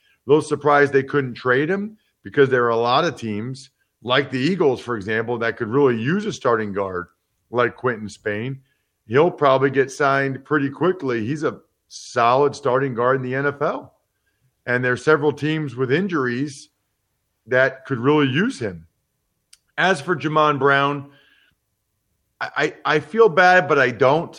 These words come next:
He got an opportunity. He did not play well at all.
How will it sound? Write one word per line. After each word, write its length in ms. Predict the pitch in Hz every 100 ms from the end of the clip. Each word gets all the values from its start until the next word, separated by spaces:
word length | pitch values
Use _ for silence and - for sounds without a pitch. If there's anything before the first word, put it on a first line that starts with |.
| -
He 120 | 131
got 180 | 147 143
an 40 |
opportunity. 760 | 165 170 147 165 170 190 202 - _ _ _ _ _ _ _
He 160 | _ 131
did 120 | 139
not 280 | 120 131 135
play 180 | 160 151
well 300 | 139 143 139
at 80 | 123
all. 580 | 123 170 233 - _